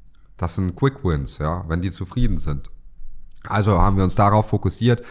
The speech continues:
dort ein paar Kampagnen eher eingestellt, ja, auch für E-Mail-Marketing, um das Maximale da auch rauszuholen und die wirklich gut zu betreuen, weil es heißt Customer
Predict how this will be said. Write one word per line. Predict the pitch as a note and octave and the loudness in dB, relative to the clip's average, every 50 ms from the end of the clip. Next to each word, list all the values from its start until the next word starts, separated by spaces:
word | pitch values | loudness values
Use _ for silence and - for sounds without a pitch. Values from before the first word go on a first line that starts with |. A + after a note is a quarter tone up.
| - - - - - | -20 -20 -20 -6 0
dort | G#2 G#2 G2 | 0 0 0
ein | E2 F#2+ | 0 0
paar | - G#2+ G2+ | 2 2 2
Kampagnen | - - G#2+ F#2+ - G#2 G#2 G2+ G2+ G2+ F#2 | 2 2 -2 -2 0 0 0 2 2 0 0
eher | - F2 F#2+ F#2+ F2+ - | 0 2 2 2 2 2
eingestellt, | E2 F#2+ G2+ G2 G2 - - - G2 F#2+ F#2+ F#2+ F#2 F#2 | 0 0 0 0 -2 -4 -2 0 2 2 2 2 0 0
ja, | F2 F2 F#2 F#2 | 0 2 2 2
auch | C#2 D#2+ F2 | 0 0 -2
für | - - F#2+ | -2 -2 -2
E-Mail-Marketing, | D#2+ - A#2 A2 G#2+ G2+ G2+ G2 G2 G2 F#2 F2+ - G2+ | 0 2 2 2 4 4 4 2 2 2 0 -2 -4 -4
um | F#2+ F2 F2+ F#2 F2 - | -2 -2 -2 -2 -2 -4
das | F#2+ F2+ - - | -6 -4 -2 0
Maximale | A#2+ B2+ C#3 - - A#2+ A2 A2+ A2+ A#2 A2+ | 0 0 0 0 -2 0 0 2 2 2 4
da | G#2 A2 | 4 2
auch | G2 F#2+ G#2+ D#2+ D#2+ | 2 2 0 0 0
rauszuholen | G#2+ B2 C#3+ - - - G#2 F2+ D#2+ D#2+ D#2 D2+ C#2+ - - - - - - - - | 2 2 0 0 -2 -2 -2 -2 0 0 0 0 0 -2 -6 -14 -18 -18 -18 -8 -6
und | F2+ F2 - | -4 0 0
die | B2 B2 | 2 4
wirklich | A#2 B2 B2 - - A#2 G#2+ - - - | 4 4 2 2 2 0 -2 -2 -6 -2
gut | - C3+ D3+ C#3+ | 2 2 2 4
zu | - - C3 | 2 2 2
betreuen, | A2+ G#2+ - - A2 A#2 A#2 G#2 E2+ D2+ D2 | 2 0 0 2 4 4 4 4 2 2 2
weil | D2+ D#2+ F2 F#2+ G#2 A#2+ C3 - - - - - - | 2 4 4 4 4 2 0 -2 -6 0 2 4 4
es | - - - | 4 4 4
heißt | - G2 G#2 A#2 C#3+ D3 - - - - - - - - - - - | 4 4 4 4 4 2 0 -2 -2 -2 -2 -2 -6 -10 -10 -10 -2
Customer | - - A#2+ C3 - - D3 D3 D3+ D#3 D#3 D#3 E3 | 0 0 0 0 0 0 2 2 4 2 2 0 -2